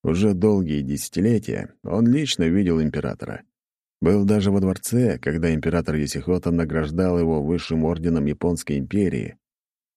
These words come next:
В тот раз триста пяти миллиметровые орудия его батареи разорвали радужную тварь с кодовым названием "Годзилла", что выбралась из моря, дабы разрушить прибрежные города.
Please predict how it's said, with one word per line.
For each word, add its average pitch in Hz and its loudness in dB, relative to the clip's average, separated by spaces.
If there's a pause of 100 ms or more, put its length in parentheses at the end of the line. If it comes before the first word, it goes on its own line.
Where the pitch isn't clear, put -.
(440)
В - -20
тот - 0
раз 78 0
триста 82 0
пяти 92 0
миллиметровые 82 2
орудия 82 2
его 82 2
батареи 82 0
разорвали 85 0
радужную 85 0
тварь 87 0
с - -6
кодовым 82 0
названием 85 0
"Годзилла", 80 0 (420)
что 69 0
выбралась 76 0
из 85 -2
моря, 90 2
дабы 76 -2 (320)
разрушить 85 -2
прибрежные 82 0
города. 82 -2